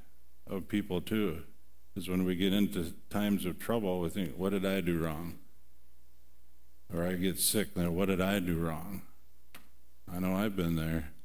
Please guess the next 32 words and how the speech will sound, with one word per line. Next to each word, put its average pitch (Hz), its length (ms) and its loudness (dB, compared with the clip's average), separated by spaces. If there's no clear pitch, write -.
But 95 80 2
it's - 180 2
the 98 80 -2
thing 104 340 4
of 82 200 2
getting 101 240 8
our 85 160 4
focus 101 480 2
on 95 240 4
the 85 80 4
Lord, 90 420 2
getting 98 240 6
on 87 300 4
Him 85 480 2
in 92 100 0
the 92 80 4
midst 90 320 4
of 85 100 0
trouble. 92 440 -2
That's 107 220 -2
what 95 140 -2
Paul 101 260 4
and 95 120 6
Silas 101 500 4
were 98 80 2
doing. 104 260 4
They 90 80 4
were 90 140 0
looking 95 340 0
unto 101 240 2
the 98 60 2
Lord. 95 400 0